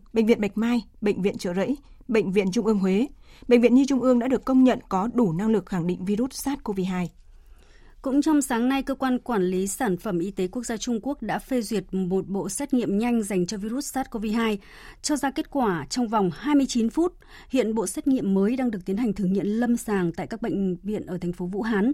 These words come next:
Speaker 2: tâm dịch bùng phát covid mười chín để phát hiện nhanh các trường hợp lây nhiễm tại đây. Cục Hàng không Việt Nam vừa yêu cầu các hãng hàng không thông báo bằng hình thức trên trang web, bán vé, quầy làm thủ tục, nhắn tin qua điện thoại tới hành khách nhập cảnh Việt Nam,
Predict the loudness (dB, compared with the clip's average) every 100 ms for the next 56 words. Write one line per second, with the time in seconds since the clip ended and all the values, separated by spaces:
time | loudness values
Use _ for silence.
0 | -2 -20 -2 2 2 2 -4 -4 0 0
1 | -2 -8 -6 -4 -2 -2 0 0 2 -2
2 | -4 -6 -6 -4 -2 0 -2 -4 -4 -2
3 | -2 -2 0 2 0 -2 -2 0 0 -2
4 | -20 -20 -20 -20 -20 -20 -20 -20 -20 -20
5 | -20 -20 -20 -12 -4 0 2 4 4 4
6 | 2 2 2 0 0 0 0 -4 -2 0
7 | 2 0 0 0 0 -2 -8 -2 0 2
8 | 0 0 0 0 2 0 0 -4 -6 0
9 | 0 0 -2 -2 -4 -6 -4 -2 -2 -2
10 | -2 0 -2 -4 -2 0 0 -2 -4 -6
11 | -6 -2 -2 0 0 -2 -2 -4 -4 -2
12 | -2 -2 -4 -4 0 0 -2 -4 -2 -2
13 | -2 -2 -2 -2 -2 0 -2